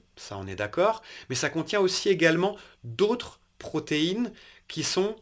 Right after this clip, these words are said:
des allergènes reconnus. Donc, il se peut très bien que quelqu'un décide de manger sans orge, pas à cause d'un régime sans gluten, pas parce qu'elle est malade cœliaque ou qu'elle a une sensibilité au gluten particulière, mais parce qu'elle a une réaction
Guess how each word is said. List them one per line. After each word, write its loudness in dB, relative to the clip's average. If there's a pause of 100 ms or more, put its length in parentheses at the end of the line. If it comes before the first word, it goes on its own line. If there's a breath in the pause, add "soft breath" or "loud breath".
(120)
des 2
allergènes 4
reconnus. 0 (400)
Donc, -4 (260 loud breath)
il -6
se -8
peut 0
très 2
bien 0 (220 loud breath)
que 0
quelqu'un 4
décide -4
de 2
manger 2
sans 2
orge, 2 (140)
pas 10
à 4
cause -2
d'un 0
régime -2
sans -2
gluten, -2
pas 6
parce 0
qu'elle 0
est 0
malade 2
cœliaque 2
ou -4
qu'elle -2
a 2
une -2
sensibilité -4
au 0
gluten -4
particulière, 0
mais 2
parce 2
qu'elle 2
a 8
une 0
réaction 4